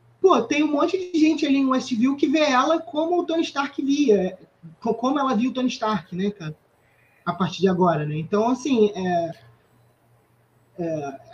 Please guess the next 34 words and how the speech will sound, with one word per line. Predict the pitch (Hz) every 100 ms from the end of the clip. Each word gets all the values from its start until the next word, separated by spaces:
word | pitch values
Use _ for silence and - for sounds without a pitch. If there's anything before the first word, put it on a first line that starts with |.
| - _ 190
eu | 202
não | 262
sei | 294 277
se | - 226
o, | 214 190
a |
série, | 190 214 208 - 175 160
se, | 180 170
se | - 190 160 156 - -
o | 190
futuro | 196 196 226 214
da | 196 156
Wanda | 185 208 208
vai | 220
ser | 226 226 -
tratado | 226 226 202 208 208 214
dessa | 190 208 240
maneira. | 269 294 220 180 - _ _ _ _ _ _ _ -
Mas | 190 185 185
eu | 196
acho | 196 -
que | 240
a |
consequência | 226 233 226 233 226 208 226 247 226
desse, | 196 202 -
do | 180
ato | 185 185 175
dela | 180 175 208 226
é, | 220 - _
foi | 233
muito | 226 226 - _
curta, | 262 196 - 185
foi | 196
muito | 196 208 247 262 254 240 220 190 180